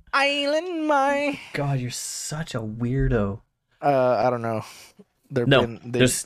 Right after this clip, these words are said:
Speaker 2: there's no topic, but I wanted to make sure we chatted because <laughs> your A D H D is on, like, fucking eleven today.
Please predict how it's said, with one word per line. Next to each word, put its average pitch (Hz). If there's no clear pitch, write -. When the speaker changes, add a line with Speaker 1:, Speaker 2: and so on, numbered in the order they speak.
Speaker 2:
there's 123
no 143
topic, 107
but 120
I 113
wanted 113
to 107
make 104
sure 110
we 117
chatted 131
because 107
<laughs> -
your 110
A 110
D 110
H 101
D 110
is -
on, 110
like, 104
fucking 123
eleven 104
today. 143